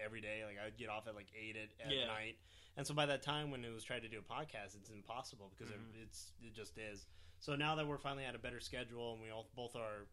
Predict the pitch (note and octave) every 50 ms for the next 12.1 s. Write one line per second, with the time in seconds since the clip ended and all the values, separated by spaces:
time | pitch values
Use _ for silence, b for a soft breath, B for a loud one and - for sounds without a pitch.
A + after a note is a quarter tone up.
0 | - C3+ B2+ C3+ C#3 B2+ B2 C3 C3 B2+ B2 A#2 A#2+ C3+ C#3+ C#3 C#3 B2+ A#2+ A2+
1 | G#2+ G#2 G#2 G#2+ A2+ A2+ G#2+ G#2+ - - A#2 A2 - A2 G#2+ G#2 G2+ G2 G2 G2
2 | G2 G2 G2 F#2+ F#2+ - A#2 A#2 A2 - B B B B - G#2 G2+ G2 G2 G2
3 | G#2+ A#2 A2+ - - B2+ A2+ G#2+ G#2+ A2 G#2 A2 G#2+ G#2 G2 F#2+ E2 - A2 A2
4 | A2 G#2+ G#2+ - A2 G2+ F#2+ G#2 G2 - A2 G2+ G2 F#2+ - - - G#2+ G2+ G2+
5 | G2 G2 G2 G2 G2+ G2+ G2+ G2 G2 F#2+ F#2+ - - G#2+ G#2 G#2 G2+ - B B
6 | B B B B B B B B B B - A#2 A#2 A#2+ A#2+ A#2+ A#2+ B2 C#3 E3+
7 | F3 F3 D#3+ C3 C3+ C#3 C3+ C#3+ D3+ D3+ C#3+ C#3 D3 D3+ D#3+ D3+ C3+ C3 B2+ A#2+
8 | B2+ A#2+ - - C#3 C3 B2+ B2 B2 A#2+ A#2+ A#2 B2+ B2+ C3 C3+ B2 C3+ C3+ C3+
9 | C3 C3 C3 B2+ - A#2 A#2 A#2 A#2 A#2 A2+ A2+ A2 A2+ A2 - B2+ - - -
10 | C3 B2+ - - - B2+ B2+ B2+ B2+ C3 C3 C3 B2+ - - A2+ A2+ A2+ A2 A2
11 | A2 - - - - - D#3 D3 D3 C#3 C#3+ C#3 C#3 C#3 C#3+ C#3 - - - D3
12 | - -